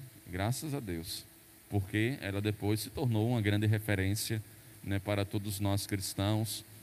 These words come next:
e para aqueles que se aprofundam na vida espiritual, na vida em Cristo Jesus.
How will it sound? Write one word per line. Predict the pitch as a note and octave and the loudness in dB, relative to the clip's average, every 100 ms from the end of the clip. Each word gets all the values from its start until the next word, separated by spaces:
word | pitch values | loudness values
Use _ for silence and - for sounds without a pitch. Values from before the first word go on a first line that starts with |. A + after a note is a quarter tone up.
| - - - | -20 -20 -12
e | |
para | - A2+ | 0 2
aqueles | G#2+ A2+ A2 - | 4 4 4 2
que | A2+ | 0
se | - | 4
aprofundam | A2 G#2 G#2+ G2+ A2 A2+ A2+ A2 G#2 - - - - | 2 2 -4 -2 2 4 4 2 0 -8 -20 -20 -8
na | G#2 A2 | 0 2
vida | G#2 A2+ | 2 2
espiritual, | A2 - A2+ G#2+ G#2 G#2 G2+ G2+ G#2 G2+ - - - | 0 0 2 2 2 2 4 4 2 -2 -12 -14 -2
na | G#2 | 0
vida | G2 G#2 G2+ | 2 4 4
em | G#2 | 2
Cristo | F#2+ F#2 - G2 | 2 0 0 2
Jesus. | G#2 G#2+ F#2 D2+ - G#2+ | 4 4 2 -4 -6 -8